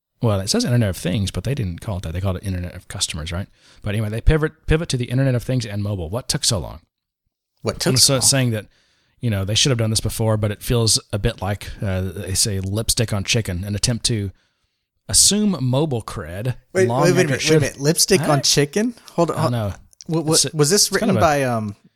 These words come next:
Speaker 2: uh, Sugar C R M? 'Cause w-, weren't, wasn't their C E O infamous for calling Salesforce's, uh, chatter lipstick on a pig?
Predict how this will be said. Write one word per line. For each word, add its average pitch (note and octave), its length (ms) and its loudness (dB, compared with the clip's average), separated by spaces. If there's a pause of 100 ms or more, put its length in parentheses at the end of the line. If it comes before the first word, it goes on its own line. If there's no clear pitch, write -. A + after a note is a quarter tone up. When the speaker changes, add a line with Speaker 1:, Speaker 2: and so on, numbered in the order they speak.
(480)
Speaker 2:
uh, A2+ 380 -2 (120)
Sugar D#3 320 2
C D#3+ 220 6
R C3 80 4
M? D#3+ 200 0 (220)
'Cause C#3 200 -2
w-, D3 340 -6
weren't, F3 240 2 (200)
wasn't E3+ 260 0
their E3 100 4
C D#3 260 2
E D3+ 60 6
O D#3 200 4 (680)
infamous D3+ 420 2
for - 160 0
calling B2+ 300 2
Salesforce's, B2 760 0
uh, G2 120 0
chatter A#2+ 340 2
lipstick A#2 400 2
on A2+ 80 0
a G#2+ 60 0
pig? A#2+ 320 0